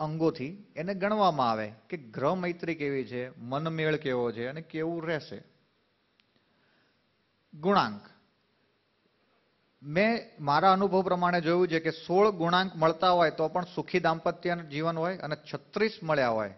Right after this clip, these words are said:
તો પણ ડિવોર્સ લેવા પડે. તો એનો મતલબ શું થયો? એનો મતલબ એવું થયો કે મેળાપક એ સર્વસ્વ નથી.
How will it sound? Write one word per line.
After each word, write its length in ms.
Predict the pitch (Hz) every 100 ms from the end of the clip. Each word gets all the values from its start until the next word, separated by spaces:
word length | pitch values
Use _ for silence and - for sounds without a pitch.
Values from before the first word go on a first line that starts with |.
| _ _ _ _
તો 140 | - 156
પણ 260 | 156 180
ડિવોર્સ 400 | 147 131 143 135
લેવા 260 | 117 113 107
પડે. 240 | 98 101 - _ _ _ _ _ _ _ _ _ _
તો 60 | 123
એનો 180 | 123 160
મતલબ 300 | 170 175 175
શું 180 | 170 127
થયો? 180 | 104 - _ _ _ _ _ _ _ -
એનો 160 | 151
મતલબ 300 | 175 170 175
એવું 200 | 185 214
થયો 220 | 202 143
કે 120 | 123 156
મેળાપક 680 | 127 139 165 196 196 208 208
એ 60 |
સર્વસ્વ 680 | 165 - 147 160 175 - 170
નથી. 680 | 143 127 - 156 104 90